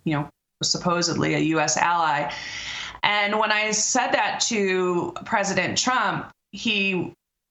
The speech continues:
said, "He really said that?" And I said, "Yes." And he goes, "That is not good. That is, that is," he really said that. And I said, "Yes, he did." And he goes, "When did that come out?" And I said, "Within the last half an hour, the A P,"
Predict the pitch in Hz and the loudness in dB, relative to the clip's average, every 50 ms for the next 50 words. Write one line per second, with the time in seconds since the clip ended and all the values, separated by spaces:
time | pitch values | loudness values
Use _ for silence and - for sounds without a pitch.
0 | _ - - - - 240 202 190 190 185 180 - - - _ - - 190 - - | _ -4 -2 0 2 2 2 2 0 0 -2 -6 -10 -12 _ -8 -6 -6 -2 0
1 | 214 202 190 170 175 196 202 196 190 190 190 - - 233 208 180 147 127 107 110 | 0 0 0 2 2 0 2 2 2 0 0 2 0 0 2 2 2 2 2 0
2 | - - 175 - 175 175 180 180 - 202 175 - 151 175 185 190 170 151 156 - | 0 0 0 0 0 0 0 0 0 0 0 0 0 0 2 2 2 2 0 0
3 | - - - - 185 165 165 180 175 170 170 - - 208 190 180 - 165 156 190 | 0 -2 -2 0 0 0 0 0 0 0 0 -2 -2 -4 -6 -6 -4 0 2 2
4 | 175 180 190 190 170 170 - 175 165 156 160 156 156 151 165 156 151 135 117 104 | 2 2 2 0 0 0 0 2 2 2 0 0 0 0 0 2 2 0 0 0
5 | - - 165 170 170 156 151 156 - - - - 175 175 160 151 139 139 - - | 0 0 0 2 2 0 0 0 -2 -4 -2 0 0 0 2 0 0 0 0 0
6 | 151 151 139 - 151 180 175 175 160 180 196 220 233 220 226 196 - - 254 269 | 0 -2 -2 -2 -2 0 0 2 2 2 2 2 0 0 0 0 0 2 2 0
7 | 277 - - - 156 - - - 165 160 160 170 170 - 170 160 156 156 160 175 | 0 0 0 0 0 0 0 0 0 0 0 0 0 0 0 0 2 2 2 0
8 | 170 - 175 156 156 165 170 160 143 139 143 151 156 - - - - - - - | 0 0 0 0 2 2 2 2 2 0 0 -2 -4 -6 -10 -12 -14 -14 -16 -18
9 | - - - - - - 170 170 180 180 180 190 180 165 165 175 190 214 233 233 | -18 -20 -20 -14 -4 -2 0 2 2 2 2 2 2 2 2 2 2 2 2 2
10 | - 233 262 285 - - 214 180 170 160 156 151 156 147 - - 175 180 170 175 | 2 2 2 0 0 0 0 2 2 2 2 2 2 0 0 0 0 2 0 0
11 | 185 180 - 196 170 185 190 196 214 202 202 185 185 180 175 175 175 175 - - | 0 0 0 0 0 0 0 0 0 0 0 0 2 2 2 2 0 0 0 0
12 | - 175 165 175 175 175 165 165 175 175 170 165 160 156 165 - - 165 165 165 | 0 0 0 0 0 0 2 2 2 2 2 0 0 0 0 0 2 0 0 0
13 | - - 208 208 208 190 180 175 165 175 170 170 | -2 -2 -2 0 0 2 2 2 0 0 -2 -6